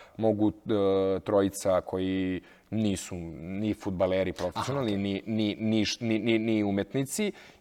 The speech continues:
Speaker 1: i trojica bivših fudbalera starijih od četrdeset godina. Znači,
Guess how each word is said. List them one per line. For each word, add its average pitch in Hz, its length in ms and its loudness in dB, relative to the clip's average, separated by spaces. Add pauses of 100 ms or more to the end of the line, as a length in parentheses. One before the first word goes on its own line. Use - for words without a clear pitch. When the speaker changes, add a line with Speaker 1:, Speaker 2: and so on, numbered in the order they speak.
Speaker 1:
i 190 180 4
trojica 165 480 4
bivših 131 480 2
fudbalera 104 580 4
starijih 113 360 2
od 95 120 -4
četrdeset 87 540 -6
godina. 76 300 -10
Znači, 85 500 -4